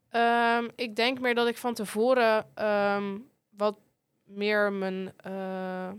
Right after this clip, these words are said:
meer had kunnen overleggen met degene waar ik mee aan de slag zou gaan. Ehm, dat ik daarin wat, eh, beter had kunnen overleggen van, "Oké, wat verwachten jullie van mij?" Dat het niet allemaal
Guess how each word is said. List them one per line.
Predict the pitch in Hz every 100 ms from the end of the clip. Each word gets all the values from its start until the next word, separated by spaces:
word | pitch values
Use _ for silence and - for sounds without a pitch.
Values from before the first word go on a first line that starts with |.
| -
meer | 208 202 196
had | 202 202
kunnen | - 208
overleggen | 214 202 202 233 254
met | 214
degene | 202 208 202 196
waar | 190 190
ik | 190
mee | 185 185
aan | 196
de | 196
slag | - 208 -
zou | 247 220
gaan. | 226 247 339 - - _ _ _ _ -
Ehm, | 196 202 202 202 202
dat | 202
ik | 202 - _
daarin | - 190 214 220 214
wat, | 208 196 - - _ _
eh, | 196 190 185 185 185 196 _ _ _ _ _
beter | _ 196 220 214 196
had | 196
kunnen | 190 202
overleggen | 196 190 196 190
van, | 196
"Oké, | 196 196
wat | 190 196
verwachten | - 202 196 214
jullie | 196
van | 196 185
mij?" | 185 180 196 269 247
Dat | 214
het | 202
niet | 208 208 202
allemaal | 196 190 185 180 185